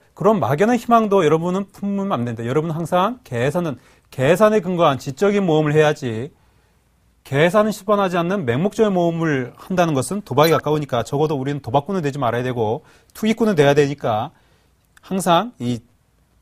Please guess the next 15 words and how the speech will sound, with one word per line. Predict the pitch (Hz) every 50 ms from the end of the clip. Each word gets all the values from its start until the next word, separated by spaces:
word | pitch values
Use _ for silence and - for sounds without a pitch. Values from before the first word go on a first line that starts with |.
| _ _ _
계산에 | - - 117 123 170 170 214 208 202 180
근거한 | 151 156 156 147 139 127 117 135 156
지적인 | - - - - - 180 190 180 165
모험을 | 151 143 135 127 123 117 123 151 165 - _ _ _
해야 | - 185
될 | 165 151
것 | - 117
같습니다. | 107 - - 101 98
그래서 | 95 104 - -
확률을 | - - - 214 226 233 240 226 175 139 131 160 196 - _ _ _ _ _
항상 | _ - 196 175 190 180
생각하시는 | - 202 202 190 185 - - 180 - - 156 139 131
게 | 156 170 190 214 208 _ _ _ _ _ _ _ _ _ _ _ _ _
그 | _ _ 123 117 113
바람직하겠죠. | - 127 139 143 147 131 - - 170 165 147 - - 117 104 95 98